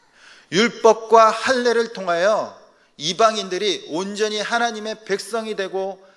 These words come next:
자녀들이 된다라고 유대 그리스도인들이 그렇게 가르치는 겁니다. 사도 바울은 이러한 문제를 가지고 이제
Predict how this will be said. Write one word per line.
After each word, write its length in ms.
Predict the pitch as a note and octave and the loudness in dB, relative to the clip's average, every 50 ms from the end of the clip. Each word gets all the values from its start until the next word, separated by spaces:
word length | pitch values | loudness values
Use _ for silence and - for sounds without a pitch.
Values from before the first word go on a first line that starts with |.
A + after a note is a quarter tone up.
| _ _ _ | _ _ _
자녀들이 540 | - - - F#3+ G#3 A#3+ A3 G#3 G3+ G#3+ G3+ | -6 -2 -2 0 0 0 0 0 -2 -4 -6
된다라고 800 | E3+ D#3+ D#3+ - F3 D#3 C3+ B2+ C3 E3 G3+ F#3+ C3 G#2+ - - - - _ | -8 -8 -4 -2 -2 0 -2 -2 -4 -4 -2 -2 -2 -4 -8 -16 -20 -16 _
유대 300 | E3 F#3+ G#3+ G#3+ C4 C4 | -8 -6 -2 0 0 0
그리스도인들이 800 | C4 - G#3+ G#3+ G3 - - E3+ C#3 A#2 - C#3+ C#3+ D3 C#3+ C#3+ | -2 -4 -8 -8 -8 -10 -12 -14 -14 -12 -12 -12 -12 -12 -14 -14
그렇게 320 | - F3 G3 G3 - G3+ F3+ | -8 -6 -6 -6 -6 -10 -12
가르치는 420 | - A2+ A#2 - - - A2+ F#2+ | -12 -12 -14 -14 -16 -20 -20 -20
겁니다. 140 | F2 _ _ _ _ _ _ _ _ _ _ _ _ _ _ _ _ _ _ _ _ _ _ _ _ _ _ _ _ _ _ _ - - _ - - - - - - | -20 _ _ _ _ _ _ _ _ _ _ _ _ _ _ _ _ _ _ _ _ _ _ _ _ _ _ _ _ _ _ _ -20 -20 _ -20 -20 -20 -20 -18 -12
사도 300 | - - A3 G#3+ A3 G#3 | -2 -2 2 2 4 4
바울은 400 | G3 F#3 F3+ F#3 F#3+ F#3 F3 F3 | 6 4 4 4 2 0 -2 -4
이러한 340 | G#3 A#3+ A#3+ B3 B3 A#3+ A3+ | -4 -2 0 0 0 -2 -2
문제를 460 | F#3+ D#3+ E3 E3 D#3+ E3+ E3 E3+ D#3+ | -6 -8 -6 -4 -4 -2 -2 -2 -4
가지고 680 | B2+ A2+ G#2+ - A#2+ G#2+ D#3+ E3+ C3+ G2+ F2 - - _ _ _ _ _ _ | -4 -6 -8 -8 -8 -6 -4 -4 -4 -6 -8 -14 -20 _ _ _ _ _ _
이제 440 | A2+ G#2 G2 A#2+ A2+ A#2 B2+ C3 - | -16 -10 -8 -6 -6 -6 -8 -10 -12